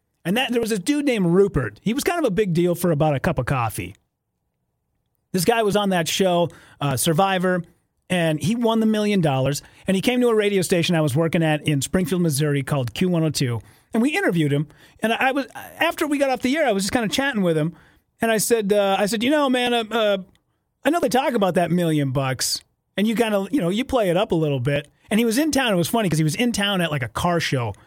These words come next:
signing autographs. "Come on down. You can get your autograph with Rupert for, like, you know, ten bucks. Give you a little eight-by-ten. He'll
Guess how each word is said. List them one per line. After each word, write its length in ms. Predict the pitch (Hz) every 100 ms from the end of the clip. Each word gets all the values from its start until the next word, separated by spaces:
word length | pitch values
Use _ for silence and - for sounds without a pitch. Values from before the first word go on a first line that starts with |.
| _
signing 340 | - 226 226 196
autographs. 500 | 185 165 131 104 -
"Come 140 | 269
on 160 | 269 226
down. 220 | 226 208
You 60 | 185
can 60 |
get 120 | 208
your 100 | 196
autograph 460 | 185 185 180 185 175
with 200 | 151 151
Rupert 340 | 180 175 135
for, 120 | 113 147
like, 280 | 131 113
you 60 | 160
know, 260 | 120 101 107 _
ten 240 | 185 156
bucks. 420 | 139 104 - - -
Give 140 | - 254
you 120 | 214
a 20 |
little 180 | 196 180
eight-by-ten. 800 | 180 170 170 156 147 - 160 156 - - -
He'll 260 | 226 196